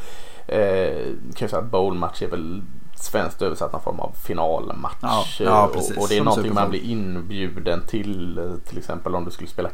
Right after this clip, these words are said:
Speaker 1: Cactus Bowl som har en viss prestige, så har de en lista på lag de bjuder in och så kan laget, eh, tacka ja till den eller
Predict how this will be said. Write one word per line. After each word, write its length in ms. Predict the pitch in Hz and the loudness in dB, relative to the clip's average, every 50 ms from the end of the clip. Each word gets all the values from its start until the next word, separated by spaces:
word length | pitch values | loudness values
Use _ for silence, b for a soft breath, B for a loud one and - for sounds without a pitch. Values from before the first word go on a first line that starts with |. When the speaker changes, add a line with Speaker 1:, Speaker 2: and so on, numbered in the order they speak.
| - | -4
Speaker 1:
Cactus 720 | - - - - - - - - - - - - - - - | -4 -2 -2 0 0 0 -2 -2 -2 -2 -2 -4 -2 -2 -2
Bowl 560 | 110 107 98 87 90 90 87 90 85 85 82 - | 0 0 0 0 0 0 0 0 0 0 0 0
som 260 | - - 92 90 104 | 0 0 0 0 0
har 240 | 107 85 82 80 - - | 0 0 0 0 -2 -4
en 160 | 92 95 92 | -4 -4 -2
viss 260 | 92 87 - - - | -4 -4 -2 -2 -2
prestige, 520 | - - 107 92 - - 95 87 - - - | -2 -2 -2 -2 -4 -4 -4 -2 -2 -2 -2
så 240 | - - 90 85 B B B B B B B B B B | -2 -2 -2 -2 B B B B B B B B B B
har 260 | B - 104 98 92 92 | B 0 2 2 4 4
de 180 | 101 98 92 | 2 2 0
en 100 | 90 87 | 0 -2
lista 280 | 90 - - - - 80 | -2 -4 -4 -2 -2 -2
på 120 | - - | -2 0
lag 220 | 92 90 82 82 - | 0 0 0 0 -2
de 140 | 82 82 | -2 -2
bjuder 280 | 85 85 82 80 85 87 | -2 -2 -2 -2 0 0
in 260 | 107 160 180 180 170 | 0 0 -2 -2 -2
och 100 | 151 123 | -4 -4
så 80 | - - | -4 -4
kan 160 | - 113 110 | -4 -2 0
laget, 460 | 107 101 92 92 92 95 - - - - | 0 0 0 -2 -2 -2 -2 -2 -2 -2
eh, 160 | 92 95 90 92 98 107 - - | -4 -4 -6 -6 -8 -8 -8 -6
tacka 280 | - 120 127 - 110 113 | -4 -4 -2 -2 -2 0
ja 260 | 113 104 107 135 - - | 0 0 0 0 0 0
till 100 | 143 131 | 2 2
den 300 | 120 117 123 123 151 147 | 2 0 0 -2 -2 -2
eller 280 | 135 123 127 123 120 | 0 0 0 -2 -2